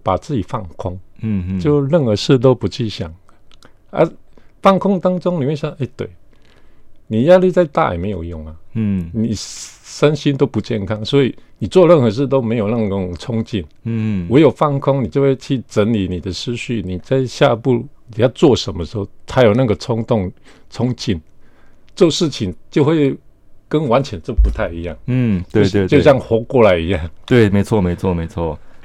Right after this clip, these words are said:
Speaker 2: 呃，那学长在军旅部分哈，呃，这么长时间，那基地，呃，从金石案，然后金进，
Speaker 1: 嗯。
Speaker 2: 然后金检到现在金翠案嘛，哈。
Speaker 1: 哎。
Speaker 2: 那过程中应该很多体验，对不对？
Speaker 1: 哦。
Speaker 2: 那这个部分的话，有没有，呃，可以分享的吗？
Speaker 1: 哦，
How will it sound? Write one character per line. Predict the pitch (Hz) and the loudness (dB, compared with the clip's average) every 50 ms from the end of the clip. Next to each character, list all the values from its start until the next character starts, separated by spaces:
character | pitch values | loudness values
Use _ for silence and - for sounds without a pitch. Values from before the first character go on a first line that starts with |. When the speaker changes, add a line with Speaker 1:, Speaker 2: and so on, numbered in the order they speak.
| - | -6
Speaker 2:
呃， | - 104 104 | 0 2 4
那 | 131 156 | 4 6
学 | 139 - | 6 6
长 | 147 123 | 4 6
在 | 117 127 113 | 6 4 4
军 | - - 127 | 4 2 2
旅 | 117 92 | 2 2
部 | 82 95 104 | 2 0 0
分 | 90 107 98 85 | 2 2 2 2
哈， | 87 90 85 71 69 73 - | 2 0 -2 -2 -4 -8 -10
呃， | - 87 87 85 - | -8 -6 -6 -2 0
这 | - 147 | 2 2
么 | 127 | 2
长 | 107 98 85 78 76 | 2 0 -2 -6 -6
时 | - - 92 | -4 -4 -4
间， | - - 95 90 90 92 - - - - - - - - | 0 0 0 0 0 -2 -6 -10 -16 -20 -20 -20 -14 -4
那 | - 107 110 104 98 90 87 | 0 0 2 2 0 -2 -2
基 | - - 127 | -2 -2 -2
地， | 113 127 117 101 92 - | 0 0 0 -2 -2 -4
呃， | - 90 87 | -4 -4 -4
从 | 85 - 92 90 92 92 | -4 -2 -2 -2 -2 -4
金 | - - 120 120 | -2 0 2 2
石 | 120 - - - 82 | 2 0 -4 -4 -2
案， | 104 101 92 80 | -2 -2 -2 -2
然 | 82 85 | -2 -4
后 | 90 85 | -4 -4
金 | - - 101 101 104 101 | -2 0 0 0 0 -2
进， | - - 110 95 85 73 | -2 -2 -2 -2 -2 -2
Speaker 1:
嗯。 | 80 | -4
Speaker 2:
然 | 82 90 | -4 -4
后 | 92 | -4
金 | 92 - - 101 | -4 -4 -4 -4
检 | 87 82 90 | -2 -2 -2
到 | 107 98 | -2 -2
现 | - - 104 | -2 -2 -2
在 | 95 101 90 | -2 -2 -2
金 | 85 - 95 | -2 -4 -4
翠 | 95 - 98 85 | -4 -2 -2 -2
案 | 85 85 78 | -2 -4 -6
嘛， | 73 69 | -8 -8
哈。 | 71 82 85 78 76 | -8 -6 -6 -4 -6
Speaker 1:
哎。 | 78 67 76 78 78 - | -6 -8 -10 -14 -14 -8
Speaker 2:
那 | - 101 104 | -6 -4 -2
过 | 95 - 120 | 0 0 0
程 | 92 98 90 87 | 2 0 0 0
中 | - 98 95 95 85 | 0 -2 -2 -2 -2
应 | 101 | -2
该 | 107 107 | -2 -2
很 | 92 78 | -2 0
多 | 73 98 98 | 0 -2 -2
体 | - - 78 76 | -2 -6 -6 -4
验， | 87 90 82 | -4 -4 -2
对 | - 87 | -2 -4
不 | 82 78 | -4 -2
对？ | 76 - 87 78 | -2 -2 0 0
Speaker 1:
哦。 | - 107 73 - - - - - - | 2 0 0 -2 -6 -18 -20 -12 -6
Speaker 2:
那 | 113 110 107 98 90 87 85 | -4 -2 -2 -2 -4 -6 -4
这 | - 135 | -4 -4
个 | 127 | -2
部 | - 160 | 0 0
分 | 143 123 120 98 | 2 2 2 2
的 | 104 | 2
话， | 113 107 98 85 80 | 0 0 0 -2 -2
有 | 80 | -2
没 | 85 95 | -2 0
有， | 95 92 90 | 0 -2 -2
呃， | - 80 80 76 | -4 -6 -8 -8
可 | 76 - 98 | -6 -4 -4
以 | 90 | -2
分 | - 104 | 0 -2
享 | 113 104 - 73 69 | -2 -2 -2 -4 -4
的 | 73 | -6
吗？ | 78 80 85 - - - - - - - - - | -8 -8 -10 -14 -18 -20 -20 -20 -20 -20 -18 -14
Speaker 1:
哦， | 247 220 139 113 113 110 | -4 2 4 6 6 6